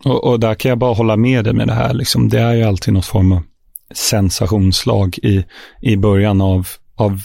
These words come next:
ligasäsongen. Leverkusen ledde ju omgång elva och tolv förra året och slutade sexa och sparkade en tränare däremellan. Så det, du har ju helt rätt i det du säger, Filip.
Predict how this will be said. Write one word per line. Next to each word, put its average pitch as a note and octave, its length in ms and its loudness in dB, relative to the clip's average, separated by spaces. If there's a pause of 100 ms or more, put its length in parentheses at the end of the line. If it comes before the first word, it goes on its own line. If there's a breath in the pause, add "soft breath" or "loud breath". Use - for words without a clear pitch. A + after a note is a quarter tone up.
ligasäsongen. G2+ 680 0
Leverkusen G#2 600 0
ledde G2+ 300 0
ju G#2+ 60 2
omgång G2 400 2
elva F#2+ 280 0
och F#2 100 -2
tolv G#2 280 2
förra G#2+ 260 -2
året G#2 260 -2
och G#2 60 0
slutade G#2+ 320 -2
sexa - 540 -2
och G#2+ 100 -2
sparkade G2 360 -2
en G2 40 0
tränare G2+ 460 0
däremellan. A2 480 -2 (800 loud breath)
Så G#2+ 260 0
det, G#2+ 480 0
du G#2 160 0
har G#2+ 140 2
ju G#2+ 60 2
helt G2+ 200 0
rätt G#2 200 -2
i G#2 40 0
det G2 140 0
du G2+ 60 2
säger, G#2+ 280 0
Filip. - 320 -6